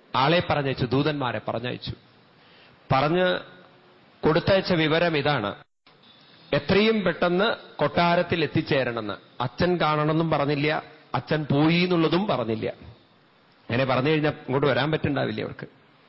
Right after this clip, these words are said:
ഏതായാലും ദൂതന്മാര് പോയി. ഏഴ് ദിവസം കൊണ്ടാണത്രേ അവര് കേകയ രാജ്യത്ത് എത്തിച്ചേർന്നത്. അവിടെ എത്തിച്ചേർന്ന് സമ്മാനങ്ങളൊക്കെ കൊടുത്തയച്ചിരുന്നു.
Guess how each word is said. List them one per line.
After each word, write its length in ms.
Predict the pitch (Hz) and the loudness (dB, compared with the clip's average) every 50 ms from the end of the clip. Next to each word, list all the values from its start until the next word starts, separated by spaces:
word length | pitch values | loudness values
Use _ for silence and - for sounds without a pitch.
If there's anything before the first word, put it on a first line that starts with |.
| _ _ _ - - - - - - - 151 | _ _ _ -20 -20 -20 -20 -18 -6 0 2
ഏതായാലും 460 | 156 151 147 139 135 135 135 131 120 - - - - | 4 4 4 4 2 2 0 -2 -4 -8 -14 -8 -2
ദൂതന്മാര് 560 | 123 143 156 160 165 156 151 143 131 131 123 117 - | 2 2 2 4 2 0 0 0 -2 -2 -2 -2 -2
പോയി. 240 | - 120 127 - - - - - - _ _ - - - - _ _ _ _ _ - - - 147 | -2 -4 -4 -6 -10 -16 -20 -20 -20 _ _ -20 -20 -20 -20 _ _ _ _ _ -12 -4 0 2
ഏഴ് 460 | 165 170 180 196 208 226 247 262 226 | 2 4 4 4 4 4 2 2 0
ദിവസം 500 | 160 156 147 151 160 - 202 190 190 190 - - - - | 2 2 2 2 2 2 2 0 -2 -2 -8 -14 -8 -4
കൊണ്ടാണത്രേ 600 | - 143 135 131 135 123 123 123 117 - 123 123 | -4 -2 -2 0 -2 0 -2 -2 -2 0 0 0
അവര് 260 | 110 107 117 117 - - _ _ _ - | 0 0 -2 -2 -4 -6 _ _ _ -2
കേകയ 380 | 131 135 147 139 160 165 156 143 | 0 0 0 0 0 0 0 0
രാജ്യത്ത് 340 | 127 117 113 110 120 - 117 | 0 -2 -2 -2 -4 -4 -4
എത്തിച്ചേർന്നത്. 640 | 104 - 117 107 - 101 101 - - - - - - - - - - - - - - - - | -6 -4 -4 -4 -4 -4 -6 -6 -10 -14 -14 -16 -16 -16 -18 -20 -20 -20 -20 -20 -10 -4 0
അവിടെ 200 | 117 123 127 120 - | 0 2 2 0 0
എത്തിച്ചേർന്ന് 960 | - 117 - - 139 - 151 135 131 135 139 151 156 - - - - - - - | -2 0 0 0 0 2 2 2 2 0 0 -2 -4 -4 -8 -12 -18 -10 -4 -2
സമ്മാനങ്ങളൊക്കെ 640 | 127 131 139 147 156 160 160 156 156 147 131 - | 0 2 2 2 2 2 0 0 0 -2 -2 -4
കൊടുത്തയച്ചിരുന്നു. 720 | 135 - 135 123 - 147 139 127 - 135 120 117 120 101 | -4 -4 -4 -2 0 -2 -2 0 -2 -2 -2 -2 -2 -4